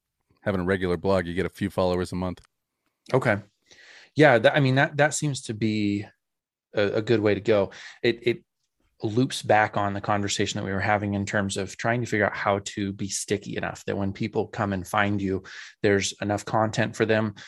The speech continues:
Speaker 2: to binge a little bit and then to be like, "I
Speaker 1: Mm-hmm.
Speaker 2: really like this person and they have a really good insight into X, Y, and Z."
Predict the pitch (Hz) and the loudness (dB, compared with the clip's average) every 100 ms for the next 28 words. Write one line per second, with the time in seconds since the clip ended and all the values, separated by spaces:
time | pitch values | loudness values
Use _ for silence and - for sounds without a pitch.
0 | - - - 107 98 101 127 165 165 180 | -20 -10 -2 0 0 4 4 6 4 4
1 | 175 190 190 - - 127 117 113 104 98 | 4 2 0 -14 -6 -2 -2 0 0 -2
2 | - 120 120 143 135 113 104 104 - 101 | -2 -2 0 2 2 4 4 2 -2 -8
3 | - 101 - 95 92 101 98 107 107 101 | -2 -2 -2 -4 -4 -4 0 0 0 -4
4 | 104 139 143 120 127 120 120 113 - 98 | 0 4 6 4 2 0 0 -6 -2 0
5 | 95 - - 101 101 - 101 95 92 - | 0 -4 -8 -6 -6 -4 -4 -2 -4 -2
6 | 104 - 104 95 95 104 110 95 | -4 -2 -2 0 -2 -2 -4 -4